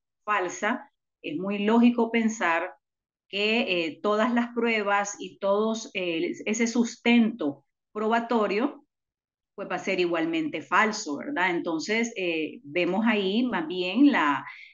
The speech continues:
la articulación que está haciendo, ¿verdad? Eh, de todo el sistema de justicia en general para, eh, penalizar y sancionar a Monseñor Álvarez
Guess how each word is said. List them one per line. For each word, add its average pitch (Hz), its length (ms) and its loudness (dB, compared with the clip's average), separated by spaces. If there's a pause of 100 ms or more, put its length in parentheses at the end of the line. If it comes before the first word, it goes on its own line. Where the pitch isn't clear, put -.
(140)
la 170 180 -2
articulación 190 1120 0
que 190 80 -2
está 165 220 -6
haciendo, 208 600 0
¿verdad? 151 480 0
Eh, 160 100 2
de 139 280 0 (100)
todo 165 260 -2
el 151 120 -6
sistema 196 680 0
de 196 100 0
justicia 196 460 -4
en 185 100 -2
general 208 520 2 (560)
para, 190 460 2
eh, 147 460 -2 (360)
penalizar 190 840 0 (500)
y 240 200 -2
sancionar 202 880 -2 (360)
a 175 80 -8
Monseñor 175 560 -2
Álvarez 185 680 2